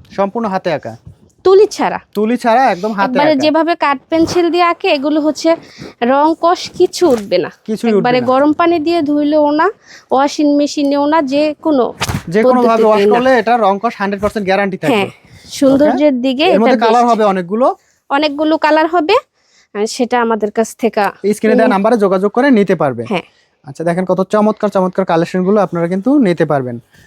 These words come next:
Speaker 1: ওকে, এরপরে দেখবো আরেকটা হোয়াইটের
Speaker 2: এটা
Speaker 1: মধ্যে।
Speaker 2: হাতে কাজ।
Speaker 1: এই হাতের কাজ রয়েছে।
Speaker 2: হ্যাঁ।
Speaker 1: দেখেন হোয়াইটের মধ্যে কত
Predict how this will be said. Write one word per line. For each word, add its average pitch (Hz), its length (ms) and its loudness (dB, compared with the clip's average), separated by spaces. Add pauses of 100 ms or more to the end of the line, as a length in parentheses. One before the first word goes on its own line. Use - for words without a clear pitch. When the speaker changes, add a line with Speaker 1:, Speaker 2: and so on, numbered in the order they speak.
(220)
Speaker 1:
ওকে, 202 340 -2
এরপরে 180 340 0
দেখবো 196 260 2
আরেকটা 196 400 2
হোয়াইটের 196 400 0
Speaker 2:
এটা 208 100 2
Speaker 1:
মধ্যে। 208 180 2
Speaker 2:
হাতে 254 280 0
কাজ। 240 340 -6 (120)
Speaker 1:
এই 175 80 0
হাতের 196 400 0
কাজ 151 200 0
রয়েছে। 143 240 -2
Speaker 2:
হ্যাঁ। 175 120 2
Speaker 1:
দেখেন 202 120 0
হোয়াইটের 185 360 2
মধ্যে 202 220 -2
কত 190 120 -2